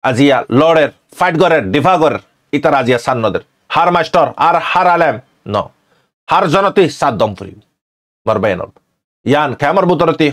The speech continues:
হতায়ান জানার গি। হিসাবে তোয়ারারে দরখাস্ত গরির। আগার যদি পাবলিক ইগিন, তৈয়ারই দে বক্তত। তারা যদি আগার ওয়াপেস দিল ফিরা ফালা দলে,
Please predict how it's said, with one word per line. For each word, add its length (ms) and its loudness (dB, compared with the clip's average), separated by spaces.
হতায়ান 340 2
জানার 260 0
গি। 240 -6
হিসাবে 440 2
তোয়ারারে 460 2
দরখাস্ত 420 0
গরির। 220 0
আগার 280 0
যদি 220 2
পাবলিক 440 0
ইগিন, 260 0
তৈয়ারই 420 0
দে 80 2
বক্তত। 420 -2
তারা 260 0
যদি 140 2
আগার 320 2
ওয়াপেস 400 2
দিল 200 2
ফিরা 200 2
ফালা 180 2
দলে, 220 2